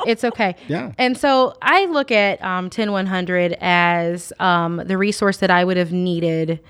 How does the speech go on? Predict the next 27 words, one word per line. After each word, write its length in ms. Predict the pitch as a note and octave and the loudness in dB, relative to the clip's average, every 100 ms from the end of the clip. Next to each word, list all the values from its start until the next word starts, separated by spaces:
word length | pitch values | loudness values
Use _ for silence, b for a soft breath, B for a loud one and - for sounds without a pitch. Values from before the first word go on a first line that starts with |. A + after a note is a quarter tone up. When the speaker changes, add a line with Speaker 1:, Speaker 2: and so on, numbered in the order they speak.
| B B B _ _ _ | B B B _ _ _
Speaker 1:
um, 360 | G3+ F#3 F3 F3 | 2 4 2 0
independent 580 | - G3+ F#3 G3+ G3 F3+ | 0 0 0 0 0 0
of 140 | E3+ | -2
me 100 | F3+ | -2
running, 460 | E3+ F3 E3+ E3+ E3+ | 0 0 2 0 -2
um, 440 | E3+ D#3+ D#3 D#3 - | 0 0 0 -4 -8
at 220 | - F3 F3 | -4 -2 0
the 100 | F3 | -2
appointment 440 | - F3 D#3+ - | -2 -4 -4 -4
of 180 | E3+ D#3 | -4 -2
my 120 | D#3 | -4
party's, 720 | D#3 F3 D#3 D#3 D#3 D#3 - - B B B B - | -2 0 0 -2 -4 -6 -12 -20 B B B B 0
um, 500 | E3 D#3 D#3+ F3 - - | 2 0 -4 -8 -12 -16
chairman. 400 | - E3+ - - - b b | -4 -4 -4 -14 -20 b b
So 280 | - G3 F3+ | -4 -2 0
thankfully, 800 | B3+ C4+ C4+ C4+ A#3 G#3 G3+ F#3 | 0 0 -2 0 2 4 2 -2
I, 460 | F#3 G#3 G#3 G#3 | -2 -2 0 0
I 20 | A3+ | 0
got 200 | G#3 G3 | 2 0
in, 340 | F#3 F#3 F#3 - | -2 -4 -6 -6
um, 240 | F3+ F3 | -4 -4
because 260 | F3 F#3+ F3 | -6 -8 -8
my 100 | F3 | -8
chairman 300 | - F#3+ E3+ | -8 -8 -6
asked 300 | D#3+ D3+ - | -8 -12 -16
me 80 | C3+ | -18
to. 160 | - | -20